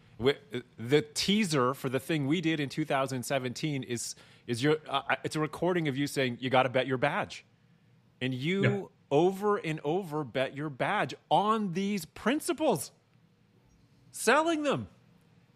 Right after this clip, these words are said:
Speaker 1: And again, it is an astounding feat to me. We have, w-, we've been recording for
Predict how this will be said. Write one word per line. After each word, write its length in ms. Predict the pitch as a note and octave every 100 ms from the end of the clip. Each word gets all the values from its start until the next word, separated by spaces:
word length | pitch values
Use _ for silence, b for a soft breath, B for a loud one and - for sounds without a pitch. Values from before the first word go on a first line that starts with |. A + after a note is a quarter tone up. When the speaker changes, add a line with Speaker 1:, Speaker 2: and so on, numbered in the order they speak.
| _ _ -
Speaker 1:
And 100 | D3
again, 380 | E3 A3+ A#3 - -
it 120 | D#3+
is 200 | E3+ C#3+ -
an 100 | D3
astounding 840 | D3+ - - - F3 A3 F#3+ D#3+ A#2+
feat 320 | - F3 -
to 100 | -
me. 140 | E2 D2 - b b b b _ A#2 - -
We 340 | A#2 E3 A3
have, 220 | G#3 E3+
w-, 400 | C#3 C#3+ C#3 C#3
we've 200 | C#3+ E3
been 160 | F3+ G3
recording 540 | F3 - G3 A3+ D#3
for 340 | C3 C3+ B2+